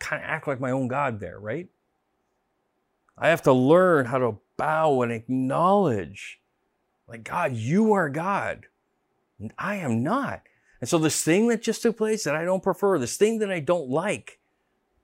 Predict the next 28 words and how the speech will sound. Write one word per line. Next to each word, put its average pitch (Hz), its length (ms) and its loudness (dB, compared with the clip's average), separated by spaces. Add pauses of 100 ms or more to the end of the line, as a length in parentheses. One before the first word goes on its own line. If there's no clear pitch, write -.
(440)
it, 127 160 -6
it 131 180 -10
ruffles 156 480 -2
my 151 140 -2
feathers, 185 500 -2
so 147 240 0
to 120 80 -2
speak, 110 240 -10
right? 175 160 -8
Like, 147 160 -6
it's 139 100 -8
like, 131 160 -14 (320)
"God, 151 460 -6 (1600)
like, 131 220 -10
you're 170 240 6
God. 160 480 -4 (1300)
You 139 320 0
know 208 160 4
what's 170 220 -2
happening. 113 540 -10 (200)
You 143 440 2
are 175 100 4
sovereign 135 400 -2
over 104 260 -4
all 95 120 -6
things, - 500 -20 (640)
not 123 320 -8
me. 117 380 -10